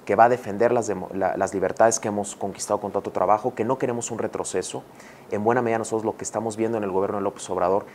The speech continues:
es una restauración, no vemos una cuarta transformación, vemos en realidad una restauración del viejo pri, ¿no? El pri de los años setentas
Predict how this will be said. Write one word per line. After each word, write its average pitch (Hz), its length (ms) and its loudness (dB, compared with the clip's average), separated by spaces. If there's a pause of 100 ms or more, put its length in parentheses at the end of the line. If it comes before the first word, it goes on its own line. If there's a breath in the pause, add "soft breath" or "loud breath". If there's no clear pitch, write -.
(140 loud breath)
es - 180 -4
una 123 160 -2
restauración, 104 960 0 (160)
no 120 160 2
vemos 123 340 2
una 113 160 -4
cuarta 104 380 2
transformación, 101 760 -4
vemos 107 280 -2
en 95 80 -6
realidad 95 260 0
una 107 160 -2
restauración 104 920 0 (400 loud breath)
del 107 340 2
viejo 147 320 8
pri, 220 260 -2 (280)
¿no? 165 220 -4 (180)
El 110 140 -4
pri 131 180 2
de 123 80 4
los 110 120 2
años 120 180 -4
setentas 127 680 -2